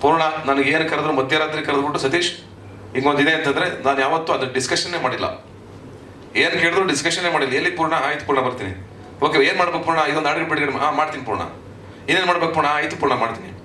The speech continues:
ಅಷ್ಟು ಸಲಿಗೆ, ಅಷ್ಟು ನಮ್ಮ ಮನೆಯವರು, ಪೂರ್ಣ ಆಗ್ಲಿ, ಕಾವ್ಯ ಆಗ್ಲಿ, and ಮಕ್ಕಳಾಗ್ಲಿ, ಎಲ್ಲರೂ ನನ್ನ ಫ್ಯಾಮಿಲಿ ಅವರು. And of course ತುಂಬಾ ಒಳ್ಳೆ ಫ್ಯಾಮಿಲಿ, ತುಂಬಾ ಒಳ್ಳೆ ಜನ. ಪೂರ್ಣನ ಇದೆಲ್ಲವನ್ನು ಮಿ-, ಮಿಗಿಲಾಗಿ ಪೂರ್ಣ ಹಠವಾದಿ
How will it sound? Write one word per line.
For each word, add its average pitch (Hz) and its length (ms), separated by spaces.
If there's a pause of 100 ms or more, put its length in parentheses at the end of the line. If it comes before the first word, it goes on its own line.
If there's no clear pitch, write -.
(720)
ಅಷ್ಟು 135 240
ಸಲಿಗೆ, 165 720
ಅಷ್ಟು - 240
ನಮ್ಮ 127 240
ಮನೆಯವರು, 151 640
ಪೂರ್ಣ 143 200
ಆಗ್ಲಿ, 143 520 (200)
ಕಾವ್ಯ 127 240
ಆಗ್ಲಿ, 143 480 (580)
and 104 160
ಮಕ್ಕಳಾಗ್ಲಿ, 143 760 (680)
ಎಲ್ಲರೂ 143 220
ನನ್ನ 123 160
ಫ್ಯಾಮಿಲಿ 147 320
ಅವರು. - 540
And - 120
of 214 100
course 392 260 (800)
ತುಂಬಾ 226 240
ಒಳ್ಳೆ 175 240
ಫ್ಯಾಮಿಲಿ, 139 360
ತುಂಬಾ 180 220
ಒಳ್ಳೆ 160 240
ಜನ. 123 160 (640)
ಪೂರ್ಣನ 208 320 (480)
ಇದೆಲ್ಲವನ್ನು 202 520
ಮಿ-, 185 280
ಮಿಗಿಲಾಗಿ 170 320
ಪೂರ್ಣ 196 300
ಹಠವಾದಿ 170 840